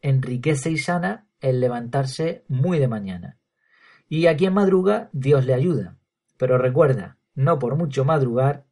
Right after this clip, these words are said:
amanece más temprano. Esto ha sido todo por hoy. Hoy hemos intentado reducir un poquito el tiempo porque se me estaba yendo más de la cuenta y, y aparte de que puedo resultar muy cansino,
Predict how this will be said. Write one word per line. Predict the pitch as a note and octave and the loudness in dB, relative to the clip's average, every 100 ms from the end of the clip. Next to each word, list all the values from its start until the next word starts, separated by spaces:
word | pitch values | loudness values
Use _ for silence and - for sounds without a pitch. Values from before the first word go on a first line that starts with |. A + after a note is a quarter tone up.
| _ | _
amanece | - A#2 A2+ B2+ C3 C3+ | -10 -8 -4 -2 0 -2
más | A2 A2 | -4 -8
temprano. | - G2+ - G2 F2+ - _ _ _ _ _ | -10 -12 -10 -10 -12 -20 _ _ _ _ _
Esto | F3+ F3+ G#3 | 0 4 4
ha | F#3 | 4
sido | G3 F#3+ F#3 | 2 2 2
todo | F3+ F3+ | 6 6
por | E3 E3+ | 8 6
hoy. | E3 G#2+ - _ | 6 2 -4 _
Hoy | D3+ D3+ D3+ D3+ | -6 -4 -2 4
hemos | D3+ D3 C#3+ C#3 | 4 4 0 0
intentado | C3+ C3+ D3+ C#3+ | 2 0 0 0
reducir | C#3 C3+ D3 | 0 0 -4
un | C#3 | -2
poquito | C3+ C#3+ C3+ | -2 0 0
el | B2+ | 2
tiempo | F3 F3+ F3+ | -2 0 2
porque | D3+ C3 | 2 -2
se | C3 | -4
me | A#2+ | -8
estaba | A#2 C3 C3 | -2 2 2
yendo | C3+ C3 | 2 2
más | C3+ D3+ | 0 0
de | C#3 | 0
la | B2+ | 0
cuenta | D#3 D#3+ F3 F3 - _ _ _ _ - | -2 -2 -2 -2 -6 _ _ _ _ -6
y, | C#3 C3+ C3 B2+ B2 A#2+ A#2+ | -2 0 0 0 -2 -4 -6
y | C3+ | -2
aparte | B2+ B2+ C#3 D#3 | 0 0 0 2
de | D3 C#3 | 2 2
que | C#3+ C#3 C3+ | 2 4 4
puedo | C3+ C#3 | 4 0
resultar | C#3+ C#3 C3+ C#3+ B2 | 0 -4 -2 0 0
muy | B2+ E3 | 0 0
cansino, | - C3+ C3 C#3+ E3+ B3 | 0 -2 0 -2 -2 -6